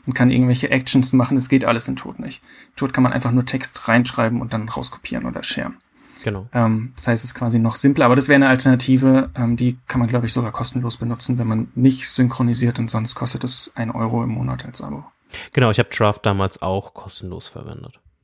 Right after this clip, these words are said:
Speaker 1: Ja. Okay.
Speaker 2: Ja.
Speaker 1: Dann kommen wir jetzt zu dem, wo dann die ganzen Notizen, die wir uns in Tod, äh, reinschreiben,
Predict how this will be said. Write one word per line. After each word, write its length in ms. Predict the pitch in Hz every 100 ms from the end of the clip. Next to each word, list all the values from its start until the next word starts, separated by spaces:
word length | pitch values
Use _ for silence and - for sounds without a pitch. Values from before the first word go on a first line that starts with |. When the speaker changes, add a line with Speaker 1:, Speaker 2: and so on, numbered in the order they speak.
| _ -
Speaker 1:
Ja. 100 | 262 - - -
Okay. 200 | - 254 - _ _ - _ _ _ _ _ _
Speaker 2:
Ja. 120 | 135 - _ _
Speaker 1:
Dann 300 | 139 131 139
kommen 180 | 147 147
wir 60 |
jetzt 540 | 143 151 - - - - _ -
zu 180 | -
dem, 560 | 139 131 147 151 151 151 _ _
wo 180 | - 143
dann 140 | 147 143
die 60 |
ganzen 560 | 147 151 - 147 147 -
Notizen, 580 | 147 - 220 - 151 135
die 140 | 139
wir 220 | 143 139 - _ -
uns 220 | 143 131
in 120 | 139
Tod, 480 | 127 190 220 - - _ - _ _ _
äh, 80 | 147
reinschreiben, 920 | 143 131 98 - - - - 160 208